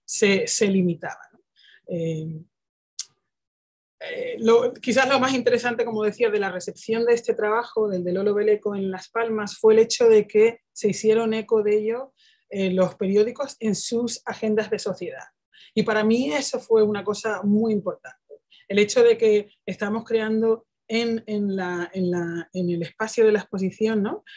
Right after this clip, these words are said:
La posibilidad de una reflexión de cómo, cómo, ah, uno era capaz de verse a uno mismo,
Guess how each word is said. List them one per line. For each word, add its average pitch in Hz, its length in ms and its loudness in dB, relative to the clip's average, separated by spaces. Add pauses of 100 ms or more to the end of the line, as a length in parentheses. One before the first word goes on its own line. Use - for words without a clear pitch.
(120)
La 196 160 0
posibilidad 190 720 2
de 208 180 4
una 214 140 2
reflexión 214 540 -2
de 190 140 -4
cómo, 214 400 -2 (300)
cómo, 220 480 2 (120)
ah, 185 320 -8 (320)
uno 226 300 4
era 220 180 2
capaz 233 500 -6
de 220 120 6
verse 202 600 0 (260)
a 196 120 0
uno 185 160 2
mismo, 208 540 -2